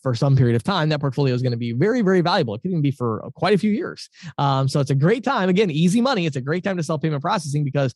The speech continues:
the underlying cost is probably about to be uh, you know, taken down significantly at some point in the next three to five years, in my opinion. So what is the number one threat, right?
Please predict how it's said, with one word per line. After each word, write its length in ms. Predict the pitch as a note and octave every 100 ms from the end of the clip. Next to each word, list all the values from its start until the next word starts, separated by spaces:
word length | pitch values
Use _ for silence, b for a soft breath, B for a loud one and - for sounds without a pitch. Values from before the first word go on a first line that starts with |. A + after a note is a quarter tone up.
| b b -
the 120 | D#3
underlying 480 | F#3+ F#3+ E3+ D#3+ C#3+
cost 360 | D#3 F#3 C#3+ C#3
is 140 | C3 _
probably 320 | E3+ F3+ D#3+
about 220 | C#3+ C#3+
to 80 | D3
be 340 | C#3 C3 B2 - _ _ _
uh, 340 | A#2+ B2 B2 B2
you 80 | B2+
know, 100 | A#2+
taken 300 | D3 B2+ A#2
down 240 | A#2 A2
significantly 800 | G#2+ A2+ B2+ A#2+ A#2+ A2 A2+ G#2+
at 140 | A#2+
some 200 | - D3
point 280 | B2 F#2+ G#2+
in 60 | B2
the 60 |
next 200 | A2+ -
three 100 | C3+
to 60 | A#2
five 200 | A2 G#2+
years, 220 | A#2 A2+
in 40 | A#2
my 120 | A#2+
opinion. 360 | - C#2+ D3+ C#3 _ _ _ _ _ _ _ _ _ _ _ _
So 520 | - G3+ G3 F3+ - _ _ _ _
what 160 | G#3 G4
is 120 | G3+
the 80 | G3
number 300 | G3 G3+ F#3
one 400 | D#3 E3+ A#3 A3
threat, 320 | - A#1 - - _
right? 300 | - A#2+ C3